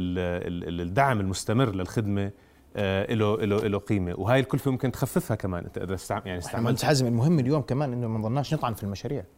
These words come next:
Speaker 2: المشروع المقترح في حينه الباص السريع لو
Speaker 1: مم.
Speaker 2: كان مشي في جدوله الزمني، لما وصلنا اليوم اللي ما وصلنا إليه.
Speaker 1: صحيح، طبعًا.
Speaker 2: إحنا بس حبينا نطعن في
Speaker 1: طبعًا.
Speaker 2: المشاريع ونقول فساد ونمشي في
Speaker 1: صحيح،
Speaker 2: المو-،
Speaker 1: صحيح.
Speaker 2: في،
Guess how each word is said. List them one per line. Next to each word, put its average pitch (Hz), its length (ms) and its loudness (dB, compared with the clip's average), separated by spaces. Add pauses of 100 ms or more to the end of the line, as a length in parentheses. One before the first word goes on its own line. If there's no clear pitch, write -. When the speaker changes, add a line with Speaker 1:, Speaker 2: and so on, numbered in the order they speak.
(560)
Speaker 2:
المشروع 104 400 0
المقترح 117 520 0
في 113 160 -2
حينه 117 280 0
الباص 110 280 2
السريع 110 360 0
لو 98 140 0
Speaker 1:
مم. 113 80 2
Speaker 2:
كان 113 140 0
مشي 101 400 -2
في 110 240 -4
جدوله 110 320 0
الزمني، 101 420 0 (380)
لما 127 160 4
وصلنا 113 340 -2
اليوم 107 220 0
اللي 92 120 -4
ما 92 100 -2
وصلنا 92 300 -4
إليه. 98 140 -6
Speaker 1:
صحيح، 185 300 2 (100)
طبعًا. 180 200 -2
Speaker 2:
إحنا 120 160 0
بس 139 160 4
حبينا 117 360 0
نطعن 107 320 2
في - 60 -2
Speaker 1:
طبعًا. 175 140 4
Speaker 2:
المشاريع 117 300 2
ونقول 107 280 2
فساد 110 460 2
ونمشي 127 320 0
في - 0 -
Speaker 1:
صحيح، 143 140 0
Speaker 2:
المو-، 107 200 -2
Speaker 1:
صحيح. 131 200 -2
Speaker 2:
في، 120 220 0